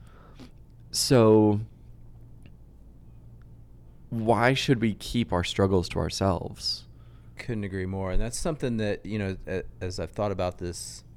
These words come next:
Speaker 2: in more depth, our parents, our grandparents, our great-grandparents, I mean, that's just how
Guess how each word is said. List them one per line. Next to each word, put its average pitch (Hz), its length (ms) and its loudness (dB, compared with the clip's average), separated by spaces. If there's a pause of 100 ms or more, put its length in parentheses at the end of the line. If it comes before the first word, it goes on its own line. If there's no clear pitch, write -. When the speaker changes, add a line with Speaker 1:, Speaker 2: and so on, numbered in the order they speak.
(120)
Speaker 2:
in 98 180 -6
more 95 200 -4
depth, 98 480 -4 (1040)
our 110 300 -2 (1000)
parents, 95 420 -2
our 85 100 -4
grandparents, 95 760 -4
our 90 120 -2
great-grandparents, 95 960 -4
I - 40 -6
mean, 101 160 -2
that's 117 260 0
just 120 180 -4
how 95 500 0